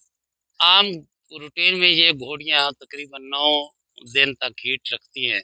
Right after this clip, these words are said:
तो इसका घोड़ा क्रॉस करने का बेहतरीन जो टाइम है वो है सातवां दिन और, और सातवें दिन के बाद, यानी जब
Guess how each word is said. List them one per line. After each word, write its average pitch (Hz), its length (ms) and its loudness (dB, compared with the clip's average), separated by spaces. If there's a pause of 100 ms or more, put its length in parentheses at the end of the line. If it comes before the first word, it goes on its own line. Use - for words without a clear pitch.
(720)
तो 143 220 -4
इसका 156 540 4
घोड़ा 147 340 0
क्रॉस 156 340 0
करने 147 320 -10
का 135 180 -10
बेहतरीन 165 800 2
जो 151 140 -8
टाइम 139 420 -2
है 123 180 -6
वो 117 300 -14
है 113 140 -8
सातवां 131 600 -8
दिन 113 300 -8 (760)
और, 117 360 4 (220)
और 123 160 0
सातवें 117 460 2
दिन 107 260 -16
के 104 100 -6
बाद, 95 380 -8 (760)
यानी 123 280 -4
जब 135 200 4